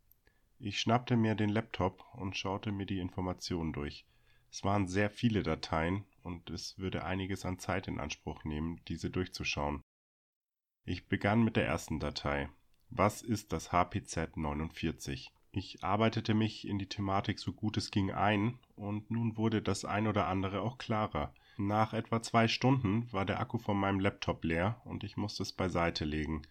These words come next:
Ich konnte es nur durch die Solarpanels tagsüber laden, also ging ich schlafen.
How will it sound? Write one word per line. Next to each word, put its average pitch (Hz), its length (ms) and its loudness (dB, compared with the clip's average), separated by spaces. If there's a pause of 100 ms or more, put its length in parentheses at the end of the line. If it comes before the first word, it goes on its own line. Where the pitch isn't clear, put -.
(540)
Ich - 160 -4
konnte 123 260 4
es 117 140 2
nur 120 200 8
durch 104 220 4
die 101 120 0
Solarpanels 90 800 2
tagsüber 87 500 0
laden, 73 480 -2 (240)
also 82 240 -4
ging 95 180 2
ich 104 160 2
schlafen. 76 560 -4